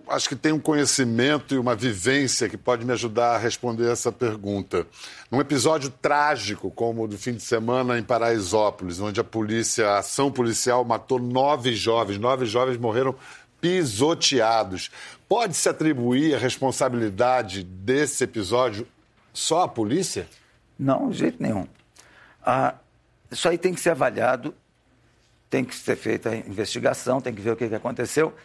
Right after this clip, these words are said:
Speaker 2: mas isso aí é o resultado de um acúmulo de erros. Acúmulo de um, de erros que vem, que vem,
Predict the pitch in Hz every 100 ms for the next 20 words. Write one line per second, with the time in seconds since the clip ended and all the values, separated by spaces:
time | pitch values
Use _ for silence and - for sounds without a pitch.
0 | _ - 139 139 151 131 143 160 156 135
1 | 120 139 123 - 139 135 127 147 135 -
2 | 196 202 190 156 120 120 98 - - -
3 | _ _ _ _ _ _ _ _ _ _
4 | _ _ - - - 160 160 117 120 117
5 | 110 104 104 123 143 131 131 113 131 135
6 | - 101 113 131